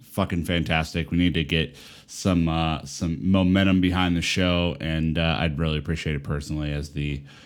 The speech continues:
person who's, uh, kinda backed this, this thing up. So, um, yeah,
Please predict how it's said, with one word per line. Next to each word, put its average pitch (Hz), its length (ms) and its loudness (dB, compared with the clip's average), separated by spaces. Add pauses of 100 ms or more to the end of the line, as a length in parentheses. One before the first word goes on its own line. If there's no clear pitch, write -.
(180)
person 76 380 -2
who's, 71 320 -2
uh, 71 320 2
kinda 76 180 0
backed 71 440 0
this, - 260 -4
this 73 220 -6
thing 76 240 0
up. 69 240 -2
So, 76 400 2 (480)
um, 80 540 6 (120)
yeah, 120 240 8